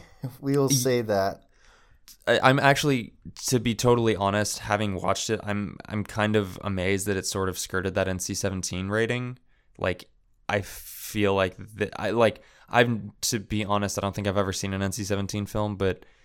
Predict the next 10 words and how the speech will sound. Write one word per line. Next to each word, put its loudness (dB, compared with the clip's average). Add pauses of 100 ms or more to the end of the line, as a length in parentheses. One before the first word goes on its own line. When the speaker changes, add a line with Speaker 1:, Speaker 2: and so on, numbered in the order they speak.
Speaker 2:
so 0
I 4
don't -2
necessarily 0
know -2
specifically -4
where -2
that -2 (640)
line 2
lies. -2